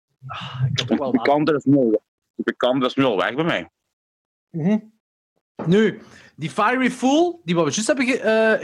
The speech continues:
Speaker 1: gegeten, en degene daarvoor, dat bom, zijn zowel respectievelijk de achtste en ne-, ah, de negende en achtste,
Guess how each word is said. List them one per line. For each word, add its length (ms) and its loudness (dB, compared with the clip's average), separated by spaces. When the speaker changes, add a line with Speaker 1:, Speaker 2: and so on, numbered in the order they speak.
Speaker 1:
gegeten, 400 0
en 140 -2
degene 220 0
daarvoor, 400 0
dat 180 -4
bom, 340 0
zijn 220 -2
zowel 380 0
respectievelijk 760 -2
de 200 -6
achtste 380 -2
en 280 -2
ne-, 160 0
ah, 220 -2
de 80 -2
negende 300 2
en 100 -2
achtste, 540 -2